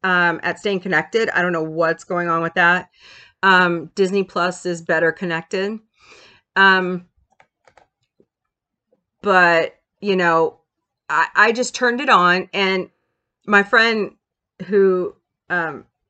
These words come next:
said, "Go watch it, go watch it." She's like, "You're gonna miss stuff if you're just turning it off for background noise." And I'm like, "Well, I, how else am I gonna watch it?" You know? And, um, she's like, "Well, we need to do a watch party." I'm like, "Yes,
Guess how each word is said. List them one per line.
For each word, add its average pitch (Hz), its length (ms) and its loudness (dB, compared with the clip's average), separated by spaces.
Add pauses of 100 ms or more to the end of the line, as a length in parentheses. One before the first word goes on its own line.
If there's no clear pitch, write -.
(580)
said, 180 220 -8
"Go 180 140 0
watch 165 300 0
it, - 80 -6
go 170 100 -2
watch 151 260 -2
it." - 140 -12 (320)
She's 208 180 -8
like, 196 200 -2 (2250)
"You're 226 160 2
gonna 294 120 4
miss 254 220 0
stuff 190 380 2
if 180 100 -12
you're 220 80 -4
just 208 180 -2
turning 214 220 0
it 196 40 -2
off 185 140 0
for 180 80 -8
background 156 400 -4
noise." 151 240 -10
And 190 80 -6
I'm 196 60 -2
like, 190 180 -4
"Well, 226 200 -10
I, - 100 -6 (1200)
how 220 260 0
else 240 160 -2
am 214 60 -4
I 202 40 0
gonna 202 160 -2
watch 247 280 -4
it?" - 220 -6 (120)
You 190 140 -6
know? 185 320 -2 (460)
And, 180 480 -4 (120)
um, 165 380 -6
she's 185 220 -8
like, 143 340 -6
"Well, 185 160 -2
we 294 120 2
need 339 140 2
to 269 40 -6
do 240 140 2
a 220 40 0
watch 190 280 0
party." 160 180 -6
I'm 160 80 -6
like, 151 140 -8
"Yes, - 560 -4